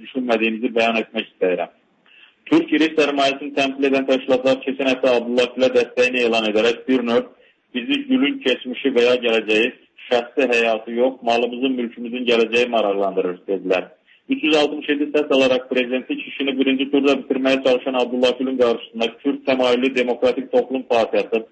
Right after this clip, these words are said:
P K K terror təşkilatının ömür boyu həbsə məhkum edilmiş başçısı Abdullah Öcalanın yaşayışını yaxşılaşdırmağı gündəliyə gətirəndə, Gül Türkiyənin unitar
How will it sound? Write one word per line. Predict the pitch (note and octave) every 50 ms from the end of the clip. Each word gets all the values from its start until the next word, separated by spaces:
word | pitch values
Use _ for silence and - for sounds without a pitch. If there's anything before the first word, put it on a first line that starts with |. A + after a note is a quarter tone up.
| _ _ _ _ - - _ _
P | - A2+ -
K | A#2+ A#2
K | C3 C#3 C3+ C3
terror | - C3 C3+ C3+ C3+
təşkilatının | C3+ C3+ B2+ B2 - - B2+ A#2+ A#2+ - B2+ C3 B2
ömür | B2 B2 C3 C3+ C3 B2
boyu | B2+ B2+ B2
həbsə | A#2+ A#2+ A#2+ - C3+ B2+ B2+
məhkum | B2 A#2+ - - B2+ B2+ A#2+
edilmiş | A#2 A#2 A#2+ B2 A#2+ - _
başçısı | A#2+ A#2 A2+ - - - _ - A#2+ A2
Abdullah | A2+ A2 A2+ A#2 A#2+ B2 B2 B2 A2 A#2
Öcalanın | G#2+ A#2 A#2 A#2 A#2 A#2 B2 B2+ A#2+ A#2
yaşayışını | A2 - B2 A#2 A#2 A2+ - B2+ B2 A#2+
yaxşılaşdırmağı | A#2 A2+ - - A#2+ A2+ A2 - - A#2 A2+ A2+ A2+ A#2 A2+ A2+
gündəliyə | A2 A2 A2 G#2+ G#2+ G#2+ A2 G#2+ A2
gətirəndə, | G#2 - - G2+ G2 G2 F#2+ G2 G#2+ - - - _ _ _ _ _ _ -
Gül | C3+ D3 C#3+ C#3 - C#3+
Türkiyənin | C#3+ C3+ - - C#3 C3+ C3 C3+ C3+
unitar | C3+ B2+ B2 A#2+ A2+ C3 C3 B2 A#2+